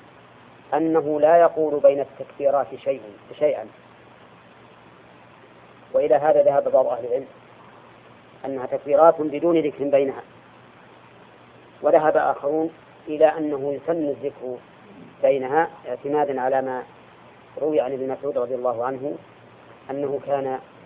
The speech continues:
يحمد الله ويثني عليه ويصلي على النبي صلى الله عليه وسلم. وأما الحديث الثاني فيستفاد منه مشروعية قراءة قاف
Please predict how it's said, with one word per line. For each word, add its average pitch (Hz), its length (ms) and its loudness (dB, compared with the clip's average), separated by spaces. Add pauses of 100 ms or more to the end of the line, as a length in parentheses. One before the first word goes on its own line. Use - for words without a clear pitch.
(100)
يحمد - 320 -6
الله 135 220 0
ويثني 131 340 0
عليه 143 320 2 (580)
ويصلي 135 400 0
على 127 160 -2
النبي 123 380 -10
صلى 117 100 -10
الله 120 100 -6
عليه 110 100 -4
وسلم. - 320 -20 (2250)
وأما 160 920 2 (220)
الحديث 147 320 -2
الثاني 151 440 0
فيستفاد 147 500 2
منه 151 240 0 (1000)
مشروعية 143 760 4 (480)
قراءة 135 460 4 (300)
قاف 160 340 6